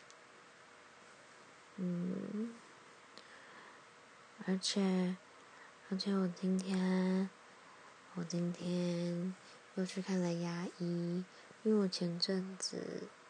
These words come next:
长智齿，开始长智齿了。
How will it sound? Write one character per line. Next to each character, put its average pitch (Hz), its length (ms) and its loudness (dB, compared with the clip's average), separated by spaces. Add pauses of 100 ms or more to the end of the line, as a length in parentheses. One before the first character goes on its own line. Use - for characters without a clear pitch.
(640)
长 175 400 2 (360)
智 - 440 0
齿， - 520 4 (300)
开 196 220 2
始 175 180 0
长 175 320 -2
智 - 300 0
齿 - 280 4 (100)
了。 - 180 -6